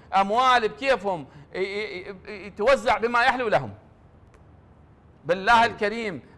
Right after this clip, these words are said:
Speaker 1: أموال تو-، أموال الشركة العامة لموانئ العراق وفعالياتها و-، والكارثة والأدهى من هذا، اللي يتحدث من كوادره، الفنيين، ال-، ال-، الخبرات اللي هم من أب وجد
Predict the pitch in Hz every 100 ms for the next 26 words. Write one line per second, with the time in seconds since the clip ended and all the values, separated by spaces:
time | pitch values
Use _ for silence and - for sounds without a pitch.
0 | 180 196 202 233 214 202 214 196 202 226
1 | 208 - 220 208 190 190 170 190 220 226
2 | 220 220 233 240 - - - - 139 214
3 | 226 208 214 220 226 226 202 202 185 175
4 | 226 - - - - _ - 202 - 240
5 | 247 233 240 233 240 240 247 240 220 202
6 | 160 123 107 - _ 202 220 226 - 247
7 | 214 220 196 208 208 208 220 208 165 120
8 | 107 156 147 180 175 175 202 202 185 160
9 | 147 151 151 135 131 - 170 147 185 196
10 | 180 165 160 160 165 180 180 175 175 208
11 | 185 214 165 214